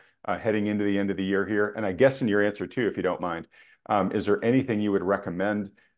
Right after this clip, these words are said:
viewers do, given the fact that we are now just a couple of mo-, uh, weeks from the end of the year here in terms of just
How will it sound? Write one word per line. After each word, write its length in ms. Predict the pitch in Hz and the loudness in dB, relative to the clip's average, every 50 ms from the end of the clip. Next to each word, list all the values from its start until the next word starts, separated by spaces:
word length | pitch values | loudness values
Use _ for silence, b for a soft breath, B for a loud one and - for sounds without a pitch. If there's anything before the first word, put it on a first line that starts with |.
| _ _ _ | _ _ _
viewers 400 | 95 101 98 92 92 90 80 - | -4 0 0 2 2 0 0 -2
do, 300 | - 98 92 90 85 80 | -4 -2 0 0 0 -2
given 300 | 71 - 110 101 110 101 | -2 -2 0 0 2 0
the 80 | 92 90 | -2 -2
fact 320 | - - 82 76 73 - | -2 -2 -2 -2 -2 -4
that 100 | - - | -6 -6
we 160 | - 90 87 | -4 -2 -2
are 100 | 82 85 | -2 -2
now 460 | 82 82 82 82 80 78 78 76 - - - - - | -2 -2 -2 0 0 0 -2 -2 -6 -12 -20 -16 -10
just 180 | - 90 - | -10 -10 -10
a 20 | - | 0
couple 280 | - 98 - - 85 | 0 0 2 2 0
of 60 | 80 80 | 0 2
mo-, 160 | 82 80 - 92 | 0 -2 -2 -2
uh, 120 | 82 78 | -2 -2
weeks 240 | 78 85 80 - - | -2 -4 -6 -8 -8
from 160 | - 90 80 | -8 -6 -6
the 120 | 78 78 | -4 -4
end 140 | 78 80 76 | -4 -4 -4
of 60 | 76 | -6
the 60 | 76 73 | -6 -4
year 220 | 76 78 80 76 | -4 -2 -4 -2
here 240 | 73 82 71 69 67 | -2 -4 -4 -4 -4
in 100 | 71 71 | -6 -6
terms 280 | - 92 82 78 - | -6 -6 -6 -6 -6
of 100 | 78 73 | -10 -10
just 320 | - 82 78 - - - | -6 -6 -6 -6 -8 -18